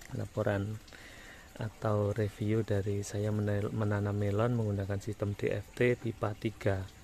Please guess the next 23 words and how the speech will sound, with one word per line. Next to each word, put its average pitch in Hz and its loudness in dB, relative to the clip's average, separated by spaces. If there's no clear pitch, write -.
in 135 4
ya. 110 -2
Airnya 131 8
mengalir 131 8
itu 147 2
di - -4
siang 117 4
hari 110 6
aja, 104 6
kalau 98 2
malam 107 2
hari 127 4
saya 107 0
matikan 101 -2
pompanya. 98 0
Oke, 98 -4
itu. 127 4
Kemudian 113 4
mungkin 117 2
ada 110 2
yang 104 2
perlu 110 2
diketahui, 120 6